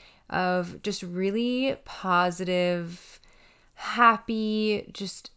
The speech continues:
wonderful music where the lyr-, like, I have gone so down that rabbit hole of, I am really careful even about the lyrics that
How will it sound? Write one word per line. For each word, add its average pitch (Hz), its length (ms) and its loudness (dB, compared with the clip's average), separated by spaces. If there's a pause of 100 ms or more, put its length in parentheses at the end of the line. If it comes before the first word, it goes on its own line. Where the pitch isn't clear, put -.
(220)
wonderful 214 800 -2
music 180 580 -4
where 175 400 0
the 175 120 -8
lyr-, 190 500 0
like, 196 180 -2
I 214 160 6
have 254 200 -2
gone 196 440 0
so 180 880 0
down 175 220 2
that 175 160 0
rabbit 170 280 0
hole 185 200 0
of, 170 180 -2 (400)
I 196 240 6
am 254 240 0
really 190 240 0
careful 185 400 0
even 180 260 -2
about 170 260 0
the 170 100 -2
lyrics 165 680 -4
that - 300 -4